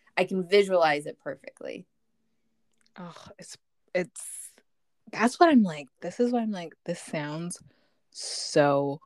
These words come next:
Speaker 2: good.
Speaker 1: Yeah.
Speaker 2: So good. Um, okay, one moment. The site is really hard to navigate.
Speaker 1: Well, also,
Speaker 2: Uh,
Speaker 1: none of them are written as beautifully as that one.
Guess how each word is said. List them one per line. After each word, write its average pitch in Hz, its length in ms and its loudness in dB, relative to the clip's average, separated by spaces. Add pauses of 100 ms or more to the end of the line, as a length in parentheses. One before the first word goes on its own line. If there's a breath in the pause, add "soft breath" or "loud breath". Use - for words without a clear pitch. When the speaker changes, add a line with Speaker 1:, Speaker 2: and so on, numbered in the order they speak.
(580)
Speaker 2:
good. - 380 -4 (340)
Speaker 1:
Yeah. - 200 -6 (540)
Speaker 2:
So 170 220 4
good. - 300 -12 (1500 loud breath)
Um, 185 460 6
okay, 180 180 0
one 165 220 0
moment. 151 300 -6
The 170 80 -2
site 160 300 -4
is 190 160 -6
really 151 360 -4
hard 147 280 -4
to 160 100 -20
navigate. 147 640 -6 (420)
Speaker 1:
Well, 180 180 4
also, 170 520 0 (120)
Speaker 2:
Uh, 180 40 -16 (180)
Speaker 1:
none 175 260 -2
of 180 80 -2
them 190 120 -2
are 202 80 -2
written 160 240 -6
as 147 120 -10
beautifully - 480 -10
as - 120 -10
that - 240 -8
one. 151 340 -14